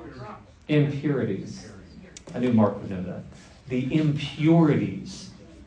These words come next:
rise to the top and they're separated from the gold.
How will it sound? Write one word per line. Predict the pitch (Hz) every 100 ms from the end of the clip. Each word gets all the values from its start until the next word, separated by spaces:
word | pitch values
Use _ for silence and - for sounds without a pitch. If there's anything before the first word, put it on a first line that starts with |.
| - - - - -
rise | 110 123 127 120
to | 113
the | 113
top | - 120 107 -
and | 117
they're | 110 107
separated | - - 147 143 127 104 98 98 95
from | 107 98
the | 95
gold. | 95 98 98